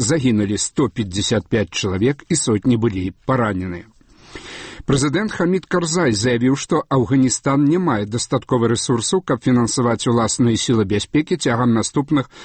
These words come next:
пятнаццаці-дваццаці гадоў. Заява прагучала ў часе выступу Карзая на сумеснай прэсавай канферэнцыі з міністрам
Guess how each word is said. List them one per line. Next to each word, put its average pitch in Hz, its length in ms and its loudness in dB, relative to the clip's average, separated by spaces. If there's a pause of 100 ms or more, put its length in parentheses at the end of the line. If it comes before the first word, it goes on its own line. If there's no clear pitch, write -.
(200)
пятнаццаці-дваццаці 120 1120 0
гадоў. 113 400 0 (320)
Заява 170 420 2
прагучала 127 560 0
ў 120 60 0
часе 131 320 0
выступу 117 460 0
Карзая 113 520 0
на 170 140 2
сумеснай 117 500 2
прэсавай 113 460 0
канферэнцыі 113 640 0
з - 20 0
міністрам 117 480 2